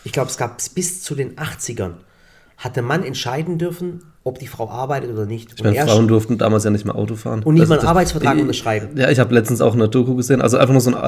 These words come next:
Speaker 2: äh, Werbeclip, so ein, so ein
Speaker 1: Mhm.
Speaker 2: Ausschnitt. Und da durfte dann die Frau das erste Mal Auto fahren. Und dann wurden halt so ein paar interviewt, so, <clears throat> und die meinten so, „Nee, äh, die Frau gehört in die Küche, sie gar, äh, gar, äh, kann gar
Speaker 1: Und
Speaker 2: kein
Speaker 1: das
Speaker 2: Auto
Speaker 1: ist noch
Speaker 2: fahren.“
Speaker 1: nicht mal so lange her,
Speaker 2: Und,
Speaker 1: Siamak.
Speaker 2: ja, richtig. Und ich war so geschockt. Ich wusste es gar nicht, dass Frauen eigentlich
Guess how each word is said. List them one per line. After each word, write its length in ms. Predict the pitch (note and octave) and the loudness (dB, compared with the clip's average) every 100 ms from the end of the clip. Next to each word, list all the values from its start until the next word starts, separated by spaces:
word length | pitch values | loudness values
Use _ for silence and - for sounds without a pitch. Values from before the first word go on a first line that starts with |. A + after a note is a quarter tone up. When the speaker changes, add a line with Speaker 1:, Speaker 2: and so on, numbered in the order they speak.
| A2+ | 4
Speaker 2:
äh, 20 | G#2+ | 4
Werbeclip, 420 | A#2 C3+ C#3+ - | 4 4 0 0
so 100 | A#2 | 0
ein, 240 | A2 A2 | 0 0
so 80 | A#2 | 0
ein 60 | G#2+ | 0
Speaker 1:
Mhm. 60 | |
Speaker 2:
Ausschnitt. 340 | B2 - C3+ C3+ - - - - - | 0 2 0 0 -14 -20 -20 -20 0
Und 200 | A#2+ A2 | 2 4
da 80 | |
durfte 260 | A2 B2+ B2+ | 4 2 4
dann 120 | A#2 | 2
die 120 | A2 | 0
Frau 320 | A2 A2+ A#2+ - | 0 4 4 2
das 180 | - | -2
erste 220 | C#3+ B2+ A#2 | -2 0 2
Mal 80 | - | 2
Auto 240 | A#2 C3 | 0 0
fahren. 240 | C3+ B2+ C3 | 0 -2 -2
Und 80 | - - A2+ | -8 -6 2
dann 260 | A2 A#2 B2 | 4 4 4
wurden 140 | B2 | 4
halt 120 | A#2 | 4
so 60 | B2 | 2
ein 20 | |
paar 120 | C3 C3+ | 0 0
interviewt, 420 | A2+ G#2+ C3+ C3+ | 0 2 0 2
so, 360 | B2+ A#2+ - - - C3 A2 | 0 0 -2 -2 4 4 4
<clears throat> 360 | - - - | -4 -20 -2
und 140 | B2 G#2+ | 0 4
die 40 | |
meinten 280 | A2 A2+ G#2+ | 4 2 0
so, 160 | B2 G2+ | -2 0
„Nee, 240 | G#2 A#2 | 2 2
äh, 240 | A2+ G2+ | 2 0
die 80 | F#2+ | -2
Frau 220 | - A#2+ G#2 | -2 -2 0
gehört 160 | A#2 | 0
in 80 | G#2+ | 0
die 80 | G#2 | 0
Küche, 300 | - - G#2 | -2 -2 -4
sie 100 | G2 | -4
gar, 140 | G#2+ - - - | -6 -6 -8 -2
äh, 120 | A2+ | 0
gar, 240 | A2+ - | 0 2
äh, 160 | B2+ A2+ | 4 4
kann 300 | - C#3+ C#3+ | 4 4 6
gar 100 | E3+ | 6
Speaker 1:
Und 40 | |
Speaker 2:
kein 80 | E3 | 8
Speaker 1:
das 40 | B2 | 8
Speaker 2:
Auto 160 | C3+ C#3 | 6 6
Speaker 1:
ist 40 | |
noch 80 | F3 | 6
Speaker 2:
fahren.“ 140 | D#3 | 6
Speaker 1:
nicht 100 | F3 | 6
mal 120 | F3 D3+ | 4 2
so 100 | D3+ | 2
lange 180 | C#3 B2+ | 0 4
her, 140 | D#3+ | 4
Speaker 2:
Und, 60 | B2 | 4
Speaker 1:
Siamak. 160 | C3+ | 6
Speaker 2:
ja, 100 | A#2+ | 6
richtig. 400 | C#3 B3+ - B2 | 8 4 2 2
Und 180 | B2 A#2 | 2 0
ich 160 | - - | -2 0
war 120 | G#2 | 2
so 100 | G2+ | 2
geschockt. 320 | G2 C#3+ C3+ | 2 2 2
Ich 160 | B2+ B2 | -2 2
wusste 200 | G#3+ - | 2 2
es 100 | - | 0
gar 100 | A#2+ | 0
nicht, 160 | A2 | 0
dass 140 | A2 - | -4 -2
Frauen 260 | - B2 | 2 2
eigentlich 380 | C3 A2+ G#2+ - | 2 0 0 -4